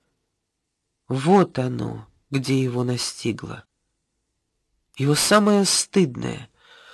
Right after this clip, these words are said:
самое гадкое, самое пошлое воспоминание в жизни. И как это он проглядел на самом-то деле? "А ты сразу меня узнала?" Она кивнула.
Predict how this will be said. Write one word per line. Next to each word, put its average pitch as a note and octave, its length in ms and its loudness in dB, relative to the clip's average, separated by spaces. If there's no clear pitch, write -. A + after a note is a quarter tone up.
самое E3 460 4
гадкое, D3+ 480 4
самое D#3 420 2
пошлое D#3+ 480 2
воспоминание D3+ 800 2
в D3 60 -2
жизни. B2+ 580 -2
И - 60 -12
как - 300 0
это F#3+ 180 -2
он E3+ 120 0
проглядел D#3+ 640 2
на C#3 120 -2
самом-то E3 540 0
деле? C3+ 480 -4
"А D3 160 -2
ты G#3 520 2
сразу G3+ 580 4
меня G3+ 360 2
узнала?" G3 720 2
Она F3+ 200 2
кивнула. D#3+ 640 -2